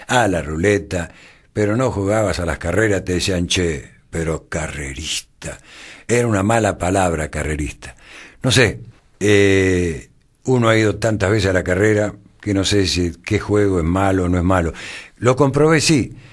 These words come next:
Vi la película, vi la película argentina de Ken el jugador, con Escalada acá, con Gregory Peck allá. Me compré el libro de Dostoyevsky, de Ken el jugador. Me encerré en mi casa, en mi pieza sola. Lo leí varias veces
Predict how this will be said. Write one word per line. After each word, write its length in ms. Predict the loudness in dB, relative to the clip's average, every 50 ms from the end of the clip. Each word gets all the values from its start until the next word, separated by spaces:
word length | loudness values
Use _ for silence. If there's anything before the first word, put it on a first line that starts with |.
| -20 -20 _ _ _ _ _ _ _ -20 -20 -12 -2
Vi 160 | 2 4 4
la 140 | 6 4 4
película, 400 | 4 2 0 0 -2 -6 -12 -18 -12 -4
vi 160 | -2 2 2
la 140 | 2 2 2
película 340 | 0 0 0 0 -2 -2
argentina 500 | -2 0 -2 -2 0 2 2 2 2 2
de 120 | 0 0 0
Ken 180 | 2 0 0
el 60 | 0 -2
jugador, 500 | -2 -2 0 0 2 2 2 0 -2 -4
con 160 | -6 -6 -6
Escalada 440 | -6 -4 -2 0 2 2 2 2 0
acá, 360 | 0 -2 -2 -4 -4 -6 -12 -20 -20 -20 _
con 160 | -12 -8 -4
Gregory 340 | 0 0 0 2 0 0 -2
Peck 300 | -2 -2 -2 -2 -2 -2
allá. 280 | -2 -2 -2 -2 -2 -6 -10 -20 -20 -20 -20 -20 -20 -20 -20 -20 _ -2
Me 120 | -2 0
compré 360 | 2 2 0 2 4 4 4
el 100 | 4 4
libro 340 | 4 4 4 2 2 2 0
de 100 | 2 2
Dostoyevsky, 760 | 0 0 0 0 0 2 2 2 2 0 -2 -8 -10 -12 -12 -12 -18 -20 -10
de 180 | -6 -6 -2
Ken 520 | 2 2 4 4 4 2 0 -2 -4 -6 -6
el 180 | -4 -4 -4
jugador. 680 | -4 -6 -8 -8 -8 -8 -6 -6 -6 -8 -10 -12 -16 -20 -20 _ _ _ _ _ _ _ _ _ _
Me 80 | -4 -2
encerré 320 | 0 2 2 2 4 4
en 60 | 4 2
mi 120 | 2 0
casa, 640 | 2 2 2 2 2 0 -2 -4 -6 -10 -14 -18 -10 -6
en 180 | -2 0 2 2
mi 140 | 2 0
pieza 560 | 0 -2 -2 0 2 2 0 -2 -4 -6 -6 -6
sola. 440 | -6 -4 -4 -6 -6 -6 -8 -8
Lo 200 | -4 -2 0 2
leí 320 | 4 4 4 4 2 2 2
varias 420 | 0 0 0 0 -2 -4 -6 -8
veces 380 | -10 -10 -10 -12 -12 -16 -18